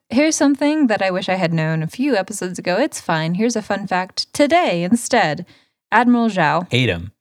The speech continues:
Speaker 2: I fall asleep every time I see his face.
Speaker 1: Sorry, I have a fun fact about him.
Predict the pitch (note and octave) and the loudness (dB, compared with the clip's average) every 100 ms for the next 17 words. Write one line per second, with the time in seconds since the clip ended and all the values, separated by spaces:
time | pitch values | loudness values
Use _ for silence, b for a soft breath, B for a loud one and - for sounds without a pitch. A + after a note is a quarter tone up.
0 | _ - G#2 - B2 A2+ G#2+ - G2 G2 | _ -6 -6 0 0 2 -2 -2 -2 -2
1 | G#2 A2+ G#2+ G#2 F#2+ - G2 F2 - - | -2 0 0 0 -2 -2 -4 -4 -6 -6
2 | F2+ D#2+ - - - D#4+ F3+ E3 E3 - | -6 -4 -6 -6 -2 0 0 -2 -4 -4
3 | G3+ A3 G#3+ G#3 G3+ G#3+ F3 - E3 C#3+ | -2 -2 -4 -6 -4 -2 -2 -2 -4 -4
4 | D3 D#3 | -4 -4